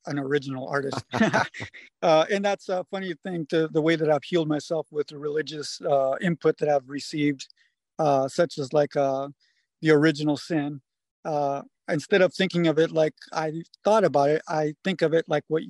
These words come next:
Speaker 1: how you explained it. It was like an accident that, like, sprouted life. <laughs>
Speaker 2: Right,
Speaker 1: And I could,
Speaker 2: right.
Speaker 1: and I could start believing in that.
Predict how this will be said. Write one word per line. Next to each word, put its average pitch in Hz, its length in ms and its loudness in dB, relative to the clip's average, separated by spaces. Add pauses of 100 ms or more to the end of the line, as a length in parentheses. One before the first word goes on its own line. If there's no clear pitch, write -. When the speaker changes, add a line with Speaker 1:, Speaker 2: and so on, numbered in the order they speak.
(140)
Speaker 1:
how 151 100 -2
you 160 240 2
explained 147 460 0
it. 123 160 -10 (400)
It 185 100 2
was 170 220 4
like 180 160 2
an 170 140 0
accident 151 580 -6 (220)
that, 151 200 -4 (240)
like, 156 320 -2
sprouted 170 680 2
life. 156 400 -2 (320)
<laughs> - 80 -8 (500)
Speaker 2:
Right, 120 120 2
Speaker 1:
And 123 80 6
I - 80 4
could, 113 120 2
Speaker 2:
right. 110 100 -4 (380)
Speaker 1:
and 175 120 -2
I 196 60 4
could 185 180 -6
start 202 260 -4
believing 208 400 -6
in 233 140 -4
that. 135 200 -8